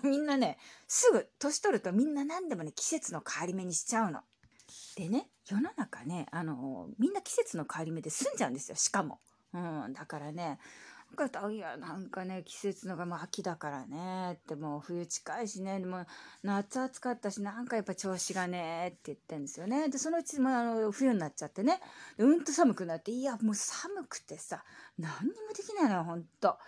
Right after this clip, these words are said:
もうね、ちょっとなんかやろうと思ってね、もうほら、ゴミ捨て行っても寒いでしょ、もう手カチカチだしねって言っ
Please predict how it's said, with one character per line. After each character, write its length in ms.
も 100
う 40
ね、 120
ち 140
ょ 40
っ 40
と 100
な 100
ん 60
か 60
や 60
ろ 80
う 20
と 80
思 80
っ 20
て 80
ね、 80
も 140
う 20
ほ 120
ら、 80
ゴ 120
ミ 140
捨 80
て 80
行 60
っ 40
て 60
も 80
寒 480
い 80
で 60
し 160
ょ、 40
も 100
う 40
手 180
カ 180
チ 100
カ 140
チ 140
だ 120
し 180
ね 380
っ 20
て 60
言 100
っ 20